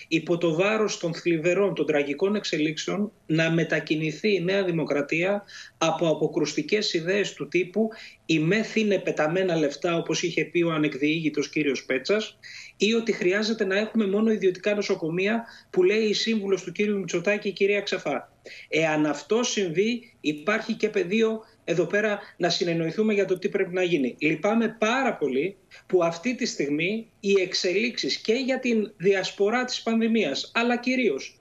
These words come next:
και κατά μείζωνα λόγο, για την μη προετοιμασία, για το γεγονός ότι, όπως γράφουνε, ε,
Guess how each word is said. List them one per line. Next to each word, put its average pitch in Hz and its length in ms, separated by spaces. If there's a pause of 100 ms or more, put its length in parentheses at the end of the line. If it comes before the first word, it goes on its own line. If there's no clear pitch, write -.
(120)
και 220 120
κατά 214 320
μείζωνα 240 380
λόγο, 170 440 (260)
για 202 320
την 190 340
μη 277 380
προετοιμασία, 240 800 (180)
για 190 180
το 190 100
γεγονός 190 540
ότι, 214 360 (240)
όπως 240 320
γράφουνε, 254 640 (320)
ε, 208 240